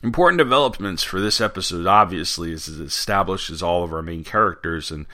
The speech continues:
kinda gets us going. We get the idea that Angela is unhappy and headstrong yet scared. Patty and Graham are in a marriage that seems to have its fair share of tensions, and Sharon is clearly upset by the way, at the way she feels that she's been ditched.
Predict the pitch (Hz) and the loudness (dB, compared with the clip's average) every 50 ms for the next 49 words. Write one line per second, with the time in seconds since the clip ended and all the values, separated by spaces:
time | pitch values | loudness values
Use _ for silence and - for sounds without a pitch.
0 | - - - - - - - - 135 131 104 110 - - - 90 - - 107 110 | -18 -20 -20 -20 -20 -10 -6 -2 -2 0 0 -2 -2 -4 -4 -6 -4 -2 0 0
1 | 107 92 85 78 78 82 82 85 - 117 110 - 110 110 101 98 92 92 - 95 | 0 0 -2 -6 -10 -12 -12 -6 -4 -4 -4 -2 0 0 0 0 0 -2 -2 -4
2 | 98 85 82 - - - 92 101 107 95 87 82 87 80 52 62 87 - 87 82 | -2 -2 -4 -6 -6 -6 -6 -4 -4 -4 -4 -2 -2 -2 -2 -4 -6 -6 -6 -6
3 | 80 - - - 101 98 98 - - 82 76 76 80 - - 110 104 - - - | -6 -6 -4 -2 -2 -2 -4 -6 -10 -10 -10 -10 -10 -6 -6 -4 -2 -4 -4 -4
4 | 85 87 87 85 82 82 64 - - - - - - - 101 95 85 80 76 - | -4 -4 -4 -4 -6 -10 -12 -14 -12 -10 -10 -8 -4 -2 -2 0 0 -2 -4 -10
5 | - - - - - - - - - - 110 110 110 95 95 95 87 87 95 98 | -16 -18 -20 -20 -20 -20 -18 -10 -2 2 2 2 4 2 0 -2 0 2 2 2
6 | 101 98 95 92 85 87 90 87 87 87 95 107 123 127 127 123 107 - - - | 2 2 0 0 0 0 0 0 -2 0 2 4 6 6 6 6 4 0 -6 -8
7 | 80 - - 107 107 101 - - 98 95 95 98 95 85 85 - - - 107 101 | -8 -6 -4 -4 -4 -4 -4 -6 -6 -4 -2 -2 -2 -2 -4 -6 -6 -4 0 0
8 | 98 101 - - - 95 87 85 80 - - - 175 185 170 - 117 107 104 101 | 0 0 -2 -2 -2 -2 -2 -2 -4 -6 -6 -4 -2 -2 0 -2 -2 -2 -2 -2
9 | 92 90 85 82 - - - 151 165 165 151 139 117 107 107 98 - - - 104 | -4 -4 -6 -4 -4 -2 -2 0 2 4 6 6 4 4 0 -2 -4 -4 -2 0
10 | 107 107 104 104 98 82 - - - 98 95 - - 82 82 80 82 82 85 87 | 2 2 2 2 0 0 -2 -2 -2 -2 -4 -4 -4 -6 -6 -6 -4 -4 -2 -2
11 | 90 82 - - 87 - 82 82 82 87 95 101 - - 87 82 - - 82 78 | -2 -4 -6 -10 -10 -6 -6 -4 -2 -2 -2 -2 -2 -6 -6 -8 -8 -8 -6 -6
12 | 76 73 - - - 80 82 - - 78 78 - - 107 98 82 - - - - | -8 -8 -8 -8 -8 -8 -10 -10 -12 -12 -12 -4 -2 -2 -2 0 -4 -8 -10 -10